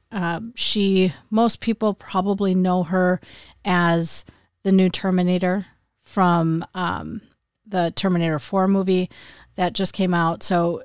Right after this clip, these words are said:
she was very, uh, in shape for that movie. And this is kind of the opposite. So they, her hair is normally like a blondish,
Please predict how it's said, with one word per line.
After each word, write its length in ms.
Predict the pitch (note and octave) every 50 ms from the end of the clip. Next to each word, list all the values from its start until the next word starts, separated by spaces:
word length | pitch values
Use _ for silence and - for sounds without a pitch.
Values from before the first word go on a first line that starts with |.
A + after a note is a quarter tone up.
| - _ _ _ _ _ _ _ _ -
she 340 | - - - - G#3+ G#3 G3
was 480 | F3+ F#3 F#3 E3+ D#3+ - - - - - _ _ _ _ _ _ _ _ _
very, 500 | - G3+ F#3 F#3 F3+ F3 F3+ E3+ E3 E3
uh, 320 | D#3 D3+ D3 C#3 D3 F3 E3 - _ _ _ _ _ _ _ _ -
in 160 | G3+ F#3 F3
shape 400 | F3 - - F3 F3 F3+ - - - _ _ _ _
for 180 | - - A3
that 200 | G3 G3 G3 G3
movie. 380 | A3 G#3+ G#3 G#3 G#3+ G#3+ G#3 - - - - - - - - _ -
And 400 | G#3 G3 G3 F#3+ F#3+ F#3+ F#3 F3
this 360 | F#3 - G3+ G#3 G#3+ - -
is 100 | A#3 A3
kind 220 | - - G3+ F#3+
of 140 | F#3+ E3+ D#3
the 280 | F3 E3+ D#3+ E3 D#3+ - -
opposite. 720 | D#3+ D#3 D#3 - E3+ D3+ - - F3+ C3 - - - - - -
So 480 | - - - G3 F3+ F3 F3 E3+ E3 - - - - - - - - -
they, 600 | G#3+ F#3 - G3+ F#3 F3+ F3+ F3+ F3+ F3 F3+ - - _ _ _ _ _ _ _ _ _ _ _ _ _ _ _ _ _ _ _ _ -
her 320 | A#3 G3 E3 G3+ G#3 G3
hair 240 | F#3 D#3 G#3 A3 A3+
is 160 | A3 G3 -
normally 600 | G3 F#3+ F#3+ F#3+ F#3+ F#3+ F#3+ F#3 F#3 F3+ F3+ F3+
like 180 | E3+ F3 E3 -
a 60 | E3+
blondish, 920 | E3 - F3+ E3 D#3+ D#3+ D#3+ E3 E3 E3+ E3 D#3+ - - - - - -